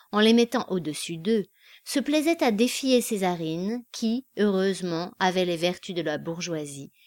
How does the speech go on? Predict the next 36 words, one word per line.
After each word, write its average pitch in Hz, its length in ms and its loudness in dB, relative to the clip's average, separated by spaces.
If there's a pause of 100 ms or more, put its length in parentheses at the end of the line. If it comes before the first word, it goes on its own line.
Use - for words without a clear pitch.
et 214 80 2
n'abusait 180 420 2
pas - 180 -6
de 151 80 -4
leur 147 200 -6
faiblesse. - 720 -12 (1600)
Madame 320 300 2
Birotteau 202 480 0
suivait 269 360 0
l'architecte 233 580 -2
d'un 190 220 0
air 233 120 0
inquiet 175 720 -6
et 226 100 6
solliciteur, 202 1000 -4 (360)
en 208 100 2
regardant 208 420 4
avec 160 320 -2
terreur 202 580 0 (300)
et 208 80 2
montrant 208 320 2
à 170 120 0
sa 147 160 -6
fille 226 400 0
les 160 120 0
mouvements 175 400 -4
bizarres 175 480 -4
du 151 140 -10
maître, 147 480 -8 (280)
la 175 240 0
canne 190 260 2
des 160 160 -2
architectes 175 640 -6
et 160 60 -6
des 143 200 -6
entrepreneurs, 156 880 -8